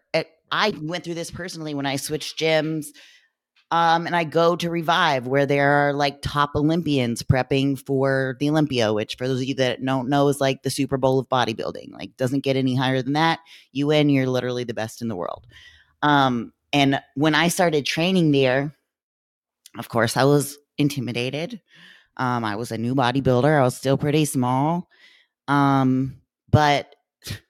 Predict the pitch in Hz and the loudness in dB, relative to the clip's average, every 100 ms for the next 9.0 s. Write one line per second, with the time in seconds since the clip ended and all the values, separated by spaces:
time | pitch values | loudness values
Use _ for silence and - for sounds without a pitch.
0 | - 156 - 190 165 170 196 151 190 165 | -14 -14 -8 -4 -2 0 -2 -2 -8 -8
1 | 139 180 165 143 131 139 147 - 135 139 | -6 -6 -4 -2 0 0 0 -2 0 2
2 | 156 156 123 - 127 127 127 - - - | 2 0 -4 -6 0 0 0 -4 -20 -20
3 | _ - 135 143 143 143 151 - 131 139 | _ -4 0 2 4 2 2 -2 -4 0
4 | 139 120 151 139 - - _ _ - 127 | 0 0 -2 -2 -4 -10 _ _ -8 -2
5 | 127 131 131 120 165 170 151 139 127 120 | 0 2 0 0 2 4 4 2 2 2
6 | 120 123 - - - - 131 175 165 143 | 2 0 -6 -20 -4 -2 0 2 4 4
7 | 135 139 135 135 - 151 143 147 151 123 | 2 0 0 -2 0 -2 0 0 0 0
8 | 117 - 131 131 127 113 110 107 50 50 | -2 -2 0 0 -4 -4 -2 -2 -4 -10